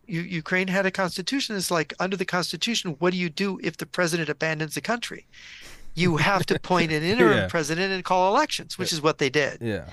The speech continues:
Speaker 1: Right? So there wasn't a revolution. There was a president who just abandoned his office.
Speaker 2: Gotcha.
Speaker 1: So they, and, and so, but that's totally constantly misrepresented by people like Douglas McGregor and Tucker Carlson and this, this, uh,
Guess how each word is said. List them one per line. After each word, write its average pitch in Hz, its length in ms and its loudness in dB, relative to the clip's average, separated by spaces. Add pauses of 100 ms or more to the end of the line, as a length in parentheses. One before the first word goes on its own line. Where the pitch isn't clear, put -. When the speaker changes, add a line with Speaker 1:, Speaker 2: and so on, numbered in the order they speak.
(380)
Speaker 1:
Right? 175 220 2
So 226 120 2
there 247 120 0
wasn't 285 240 2
a 233 40 6
revolution. 196 640 2
There 165 140 0
was 160 100 -4
a 160 80 -6
president 190 400 -2
who 170 120 -4
just 151 220 -4
abandoned 156 460 0
his 139 160 0
office. - 540 0 (100)
Speaker 2:
Gotcha. 87 360 -10
Speaker 1:
So 180 200 4
they, 175 280 4
and, 202 200 2
and 196 260 0
so, 202 300 4 (240)
but 208 160 2
that's 247 300 2 (100)
totally 294 560 2
constantly 302 540 -2
misrepresented 165 960 -2 (340)
by 165 140 4
people 175 280 2
like 156 220 4
Douglas 147 340 -2
McGregor 196 560 4
and 143 100 -2
Tucker 131 280 -8
Carlson 208 600 2
and 156 120 -2
this, 139 240 -2
this, - 420 -6
uh, 139 180 -6